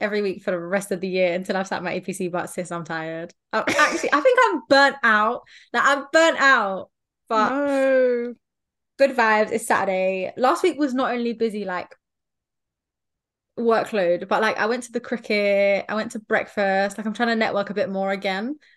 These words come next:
Speaker 1: So it's just, it's,
Speaker 2: Mm.
Speaker 1: it's tiring, but I'm not complaining about getting invited to the cricket. Like, free cricket, okay? <laughs>
Speaker 2: I love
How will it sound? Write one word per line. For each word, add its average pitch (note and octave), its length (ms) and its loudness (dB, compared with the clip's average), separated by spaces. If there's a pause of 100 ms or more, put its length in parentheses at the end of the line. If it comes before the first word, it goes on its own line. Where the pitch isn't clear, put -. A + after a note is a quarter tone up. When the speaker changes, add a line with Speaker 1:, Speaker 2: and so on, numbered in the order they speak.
(160)
Speaker 1:
So - 200 -4
it's A3 120 0
just, A#3 160 -2
it's, G3 120 -6
Speaker 2:
Mm. E3 340 -12
Speaker 1:
it's - 140 -14
tiring, C#4+ 760 0
but A#3+ 140 -2
I'm C4 80 0
not G4 140 -4
complaining D#4 260 0
about B3 160 0
getting A3 140 -2
invited G#3+ 260 -4
to G#3+ 60 -8
the G#3 80 -4
cricket. - 340 -8
Like, G3 220 -6
free C#4 120 -2
cricket, C4+ 340 -4
okay? D4 440 -4 (160)
<laughs> - 400 -4
Speaker 2:
I A3+ 220 2
love G#3 480 2